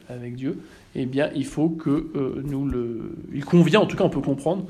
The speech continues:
qu'il convient que nous le voulions vraiment, que nous le méritions. Et on ne peut pas mériter quand on est forcé de faire quelque chose.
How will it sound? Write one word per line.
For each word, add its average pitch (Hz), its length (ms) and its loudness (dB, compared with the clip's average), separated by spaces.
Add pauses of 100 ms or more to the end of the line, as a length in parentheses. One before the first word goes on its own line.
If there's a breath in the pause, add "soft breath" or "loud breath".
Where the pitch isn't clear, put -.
(240 loud breath)
qu'il 175 180 2
convient 185 400 6
que - 140 0
nous 156 80 4
le 151 60 2
voulions 175 220 6
vraiment, 160 300 6
que 190 100 -4
nous 170 140 6
le 151 140 6
méritions. 151 580 2 (320 loud breath)
Et 196 160 10
on 175 80 4
ne 156 40 6
peut 160 180 2
pas 160 140 8
mériter 165 440 6
quand 160 140 0
on 143 60 2
est 147 80 2
forcé 147 400 2
de 147 120 -4
faire 127 160 -4
quelque 117 220 -10
chose. - 300 -12